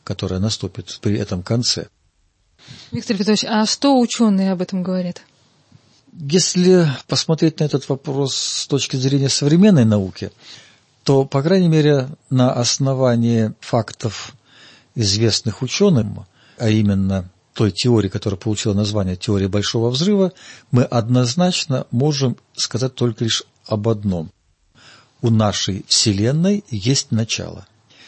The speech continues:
Speaker 1: Это начало имело место около пятнадцати миллиардов лет назад. Что будет в будущем,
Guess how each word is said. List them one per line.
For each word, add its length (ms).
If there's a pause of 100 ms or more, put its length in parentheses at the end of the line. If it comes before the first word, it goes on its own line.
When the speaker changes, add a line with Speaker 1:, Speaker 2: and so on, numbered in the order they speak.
(260)
Speaker 1:
Это 200
начало 460
имело 540
место 540 (300)
около 400 (220)
пятнадцати 840
миллиардов 800
лет 380
назад. 560 (1000)
Что 340
будет 480
в 240
будущем, 640